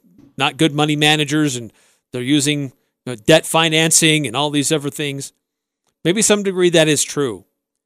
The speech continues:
But I, I think that there, this idea that these owners are just sitting on big piles of money and they're going Scrooge McDuck, you know, swimming around in a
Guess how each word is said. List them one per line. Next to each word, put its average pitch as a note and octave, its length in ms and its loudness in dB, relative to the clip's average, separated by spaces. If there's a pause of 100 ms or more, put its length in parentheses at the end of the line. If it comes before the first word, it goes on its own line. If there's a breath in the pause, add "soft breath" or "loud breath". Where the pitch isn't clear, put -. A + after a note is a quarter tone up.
(680)
But C#3 280 2 (1000)
I, C#3 520 -10
I C#3+ 80 -4
think F3+ 220 -2
that F3 220 0
there, D3 300 2
this C#3+ 320 -4 (120)
idea E3+ 500 4
that D3+ 160 -4
these D3 220 -2
owners D3+ 360 0
are C3+ 80 -4
just C3 220 -10
sitting E3 280 -4
on B2+ 100 -4
big E3 260 -2
piles D3 340 -2
of B2 80 -8
money B2 380 -6 (960)
and C#3 80 -6
they're D3 80 0
going C#3+ 400 0
Scrooge E3+ 380 4
McDuck, C#3+ 540 0 (240)
you C#3+ 140 -6
know, B2 160 -8
swimming E3+ 400 -2
around D#3 480 2
in C3+ 80 -4
a B2 140 -8